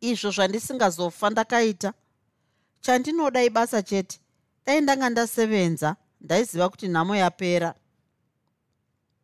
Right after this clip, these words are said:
Ndokunge watoriwana basa rosve. Pamwe hauri shaisu. VaBhande vakazopedzisira kutaura vasimuka kuti vatungidze Pramastov. Vakatozokanganiswa vonzwa pamukova pogogodzwa.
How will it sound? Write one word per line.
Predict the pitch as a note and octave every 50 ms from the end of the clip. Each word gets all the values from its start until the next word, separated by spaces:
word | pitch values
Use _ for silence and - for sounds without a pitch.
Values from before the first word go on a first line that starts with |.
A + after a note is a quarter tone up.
| _ _ _ _ -
Ndokunge | F3 A3+ - - D4 B3 A3
watoriwana | G3+ G#3 A3 - A#3+ A3 G#3 G3+ G#3 G3+ F#3 F3+ F3 F3 E3+
basa | E3 E3+ F3+ F3 - - E3
rosve. | D#3 D#3 D3+ C#3+ - - - _ _ _ _ _ _ _ _ _ _ _
Pamwe | - G#3+ G#3+ A3 G3+ F#3+
hauri | F3+ F3 F3 F#3 G#3 B3 B3+
shaisu. | - - A#3+ G#3 G3 F#3+ F#3 F#3 F#3 - - - _ _ _ _ _ _ _ _ _ _ _ _ _ _ _ _ _ _ _ _ _ _ _ _ _ _ _
VaBhande | D#3+ F3+ F#3+ F3+ D#3 E3 F#3 G3+ E3+ D3+
vakazopedzisira | C#3+ D#3+ - - F#3 D#3+ D3 D3+ - - F#3+ F#3 D#3+ - - F#3 F#3 F3
kutaura | - - E3 D#3 - D#3+ D#3 D#3+ D#3+ D#3 D#3
vasimuka | D#3 E3+ E3+ - - G3+ F#3+ F#3+ F#3 E3+ - E3+
kuti | E3 - _ -
vatungidze | D#3+ D#3 D#3+ D#3 - F3+ F3+ F3+ E3 D#3 C3 B2+ D3
Pramastov. | D3+ - F#3 E3+ D#3+ D#3+ D#3 C#3+ - - - D3 C3+ B2+ - - - _ _ _ _ _ _ _ _ _ _ _ _ _ _ _ _ _ _
Vakatozokanganiswa | D3+ F3+ F#3 - - - - G3 E3+ D#3 E3+ - - G#3 G3 G3+ F#3+ G3+ G3 G3+ G#3 G#3 G#3+ G3+ - - G3+ F3+ E3+
vonzwa | E3 D3+ D#3+ F3+ G3+ G#3 G#3+ E3+ D3 D#3
pamukova | C#3 - D3+ D3+ D#3 D3 - D3+ D3+ D3+ D3
pogogodzwa. | - G3+ F#3+ F3 - F3+ E3+ E3 - C#3+ C3+ A#2+ - B2 C3+ D3